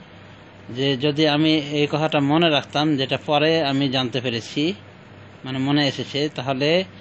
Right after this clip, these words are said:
রাসূলুল্লাহ সাল্লাল্লাহু আলাইহি ওয়াসাল্লামকে তার বিবিগণ ছাড়া অন্য কেউ গোসল দিতেন না। তো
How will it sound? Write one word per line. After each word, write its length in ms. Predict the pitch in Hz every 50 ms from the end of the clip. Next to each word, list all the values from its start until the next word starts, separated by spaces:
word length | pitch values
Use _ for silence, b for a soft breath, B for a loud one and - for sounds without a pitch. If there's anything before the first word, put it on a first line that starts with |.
| B B B B B -
রাসূলুল্লাহ 720 | 123 135 - - - 180 165 151 147 139 135 139 143 143 139
সাল্লাল্লাহু 500 | - - 131 131 131 139 147 139 139 135
আলাইহি 300 | 123 127 127 143 139 139
ওয়াসাল্লামকে 640 | 139 123 - - 127 123 127 139 151 151 143 135
তার 220 | - 135 127 120 117
বিবিগণ 420 | 120 151 156 170 165 160 151 135
ছাড়া 240 | - - 135 139 139
অন্য 320 | 123 139 143 151 151 139
কেউ 220 | 120 143 143 165 160
গোসল 340 | 139 123 - - 135 127
দিতেন 280 | 113 117 110 - 117 104
না। 180 | 104 101 104 - - - - - - - - - - - - - - - - - - - - - - - - - - - - - - - - - - - - - - - - - - - -
তো 80 | 131